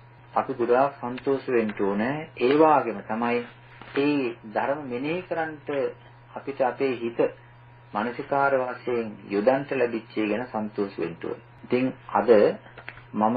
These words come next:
මේ පින්වතුන්ට පොඩි අවස්ථාවක් සලසා දෙනවා. පසුගිය සතියේ ආපසු යන්න. ඊළඟට අර අපේ මහත්තයෙක් ප්‍රශ්නයක් ලියලා, අ,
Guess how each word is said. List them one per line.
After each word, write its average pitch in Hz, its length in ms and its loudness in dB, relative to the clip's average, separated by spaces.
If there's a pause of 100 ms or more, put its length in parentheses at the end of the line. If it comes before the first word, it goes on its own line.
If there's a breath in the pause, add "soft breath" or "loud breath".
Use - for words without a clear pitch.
මේ 113 160 0
පින්වතුන්ට 113 760 -2 (880)
පොඩි 143 200 4
අවස්ථාවක් 131 720 2
සලසා 117 520 -2
දෙනවා. 107 480 -2 (260)
පසුගිය 165 500 0
සතියේ 143 520 -8
ආපසු 117 420 -2
යන්න. 101 260 -2 (400)
ඊළඟට 139 440 0 (140)
අර 110 160 0 (1300)
අපේ 131 440 0
මහත්තයෙක් 127 580 -4
ප්‍රශ්නයක් 156 540 -2 (380)
ලියලා, 131 440 2 (280)
අ, 123 120 0